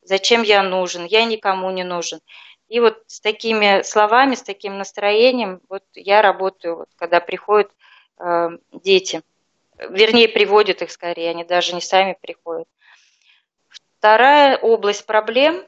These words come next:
вот у современных детей, которые ничем не заняты, это раннее приобщение к асоциальным субкультурам.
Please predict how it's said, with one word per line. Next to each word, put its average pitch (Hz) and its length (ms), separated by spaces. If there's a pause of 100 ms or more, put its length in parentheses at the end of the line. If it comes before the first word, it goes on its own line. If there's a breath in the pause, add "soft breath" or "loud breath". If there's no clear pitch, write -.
(160)
вот 196 240
у 190 40
современных 202 720
детей, 202 360
которые 202 440
ничем 202 440
не 180 80
заняты, 208 640 (560 soft breath)
это 247 260
раннее 233 300
приобщение 208 600
к - 100
асоциальным 214 640
субкультурам. 185 880